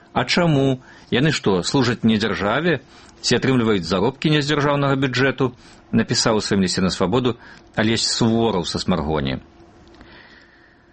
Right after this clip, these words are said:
Калі настаўнікаў ды медыкаў прызнаць дзяржслужбоўцамі, дык тады ім таксама давялося б плаціць высокія заробкі,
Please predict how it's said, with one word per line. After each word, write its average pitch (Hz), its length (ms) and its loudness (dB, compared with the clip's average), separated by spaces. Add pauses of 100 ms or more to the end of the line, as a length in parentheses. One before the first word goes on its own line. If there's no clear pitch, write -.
(300)
Калі 160 260 2
настаўнікаў 180 640 2
ды 110 160 2
медыкаў 131 480 0
прызнаць 113 560 -2
дзяржслужбоўцамі, 117 1200 0
дык - 140 -6
тады 123 240 0
ім 156 100 0
таксама 156 380 0
давялося 131 320 0
б 107 100 -10
плаціць 113 380 0
высокія 104 480 0
заробкі, 110 640 0